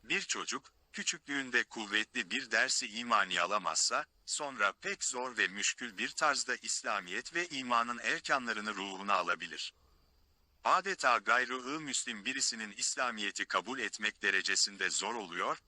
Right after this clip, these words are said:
yabani düşer. Tırnak işareti. O şefkatli valide, çocuğunun hayat-ı dünyeviyede tehlikeye girmemesi,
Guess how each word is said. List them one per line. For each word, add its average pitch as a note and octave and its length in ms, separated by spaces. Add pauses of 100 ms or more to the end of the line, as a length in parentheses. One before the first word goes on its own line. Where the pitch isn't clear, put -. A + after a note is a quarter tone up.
yabani C#3+ 560
düşer. - 460 (920)
Tırnak C#3+ 420
işareti. F#2 680 (220)
O D#3 80
şefkatli A2+ 680
valide, F2 500 (240)
çocuğunun C#3+ 520
hayat-ı A#2+ 640
dünyeviyede G#2 600
tehlikeye G2+ 600
girmemesi, G2+ 720